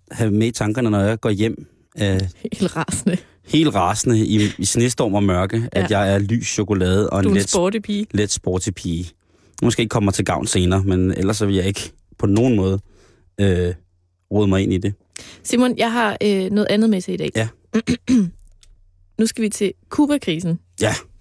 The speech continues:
Speaker 1: det var det, vi skulle til.
Speaker 2: Anno
Speaker 1: Cuba-krisen.
Speaker 2: to tusind og tolv. Der er nemlig sket noget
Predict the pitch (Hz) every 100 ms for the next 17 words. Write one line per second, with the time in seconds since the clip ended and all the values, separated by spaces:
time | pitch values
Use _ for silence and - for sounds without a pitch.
0 | - 131 123 156 160 127 135 117 - 196
1 | 196 214 220 233 151 107 185 - 190 -
2 | 170 - - _ _ _ _ 269 254 254
3 | 285 294 294 277 226 220 240